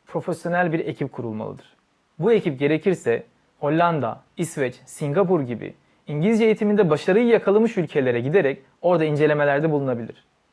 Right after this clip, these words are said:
Elde edilen veriler Türkiye gerçekleriyle harmanlanarak milli bir dil politikası ve milli bir dil modeli oluşturulmalı. Bundan sonra hazırlanacak materyaller bütçe kaygısı olmadan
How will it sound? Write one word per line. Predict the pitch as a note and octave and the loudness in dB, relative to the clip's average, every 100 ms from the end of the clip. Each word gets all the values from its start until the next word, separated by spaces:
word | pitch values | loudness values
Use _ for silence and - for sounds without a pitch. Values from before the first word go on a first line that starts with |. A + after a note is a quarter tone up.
| - | -4
Elde | C#3+ D3 C4 | -2 2 2
edilen | A3+ G#3 F3 | 4 2 2
veriler | D3+ B2+ A#2+ B2 - _ _ _ _ | 2 2 0 -2 -6 _ _ _ _
Türkiye | - C4 B3+ | -4 -2 2
gerçekleriyle | G#3+ F3 E3 E3 E3+ F3 | 4 2 2 0 0 0
harmanlanarak | D3+ D3+ D#3+ D#3+ E3+ D3 C3 - _ - | 2 2 2 2 2 2 0 -6 _ -8
milli | C#3 D#3 G3+ | -4 0 2
bir | D#3+ B2+ | 2 2
dil | F#3 | 0
politikası | F3+ G#3+ F#3+ G#3 G#3 G3+ G#3+ G#3 A3+ _ _ _ D#3 | 4 2 2 2 2 2 0 0 -2 _ _ _ -2
ve | F3 F3 - _ - | 0 0 -6 _ -10
milli | D3+ E3+ E3 | -4 0 2
bir | D#3+ D#3 | 2 0
dil | E3 F#3 | 2 2
modeli | D3 B2 A#2 | 2 0 0
oluşturulmalı. | A2 A2 - A#2+ A2 G#2 C#3+ _ _ _ - | -2 -6 -12 -14 -12 -14 -16 _ _ _ -10
Bundan | D3+ A3 G#3+ | -2 0 0
sonra | - C#3 | 0 -2
hazırlanacak | C#3 D#3+ D3 C#3 B2 | 2 0 2 -2 -2
materyaller | A#2 A#2+ A#2 A#2 C#3+ E3 - E3 | -4 -2 -2 0 -2 -2 -4 -8
bütçe | D#3+ D3 | -4 -4
kaygısı | B2+ A#2 A#2+ - | -2 -4 -4 0
olmadan | E3 E3 D#3 E3 F3 | 2 2 2 2 0